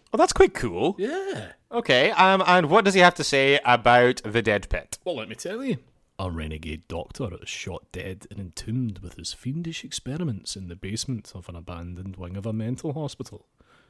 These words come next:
Speaker 2: Twenty years later, a mysterious woman is admitted with amnesia, and her arrival is marked by an earthquake, which cracks the seal to the dead pit, freeing the evil doctor to continue his work.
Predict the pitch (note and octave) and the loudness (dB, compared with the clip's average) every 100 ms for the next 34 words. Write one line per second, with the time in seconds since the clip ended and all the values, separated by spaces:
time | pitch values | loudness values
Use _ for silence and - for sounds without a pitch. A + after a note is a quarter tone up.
0 | _ _ _ _ - A#2 B2 B2 A#2 A2+ | _ _ _ _ -6 -4 -4 -2 -2 -2
1 | G2+ B2 - - G#2+ - - G2 F#2 F2 | -4 -6 -8 -10 -8 -8 -10 -10 -8 -10
2 | - G#2+ D3+ G2 F2 F#2 F2+ - A2+ F#2 | -8 -8 -6 -8 -12 -14 -12 -12 -14 -14
3 | - F#2 F2 E2+ F#2 B2 A#2 - _ _ | -14 -12 -12 -10 -6 -4 -6 -8 _ _
4 | _ _ G2+ F2+ E2 E2 E2 F2+ A2 E2+ | _ _ -12 -12 -12 -12 -12 -8 -8 -8
5 | D#2+ E2 D#2+ - F2 E2 - G2+ A#2 - | -12 -12 -14 -14 -14 -14 -12 -10 -8 -4
6 | B2 G2 - - _ _ _ _ _ _ | -2 -2 -6 -14 _ _ _ _ _ _
7 | _ G2 - - G#2 F#2 - C3 - - | _ -14 -14 -12 -12 -12 -12 -8 -8 -8
8 | G#2 B2 - D3 F#2+ - F2 G2+ - A#2 | -4 -6 -4 -8 -10 -10 -10 -12 -8 -8
9 | F#2+ - - _ _ _ _ - G#2 G#2+ | -8 -18 -20 _ _ _ _ -12 -6 -4
10 | A#2+ G#2+ E2+ - _ G2 G2 G2 F#2+ F#2 | -2 -4 -10 -16 _ -18 -14 -14 -14 -14
11 | F#2+ - G#2 F2 _ _ _ _ - G2+ | -16 -16 -18 -20 _ _ _ _ -20 -20
12 | - G2 G#2 B2 A#2+ _ _ _ _ _ | -18 -14 -12 -12 -14 _ _ _ _ _
13 | _ G#2+ G#2+ G#2+ G2 - - | _ -10 -10 -14 -20 -20 -20